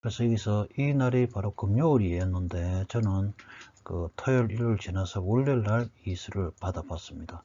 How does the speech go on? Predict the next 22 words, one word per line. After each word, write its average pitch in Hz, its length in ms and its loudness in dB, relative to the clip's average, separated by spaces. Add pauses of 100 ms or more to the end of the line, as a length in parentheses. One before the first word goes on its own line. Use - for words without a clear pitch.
(440)
그리고 98 260 -2
"등록증은 110 640 2
꼭 - 240 -4
피디에프 131 400 0
형식 101 260 -2
파일로 95 400 0
제출해 90 400 -6
주세요. 82 500 -8 (580)
그 131 200 6
외의 113 260 6
파일 113 300 -2
형식은 98 400 -2 (720)
지원되지 101 480 -2
않습니다. 82 560 -10 (240)
감사합니다. 82 800 -8
테슬라 87 400 -10
코리아." 78 340 -8 (760)
이렇게 107 580 2
왔습니다. - 680 -8 (2000)
그래서 117 300 4
월요일 135 340 8
날 110 260 4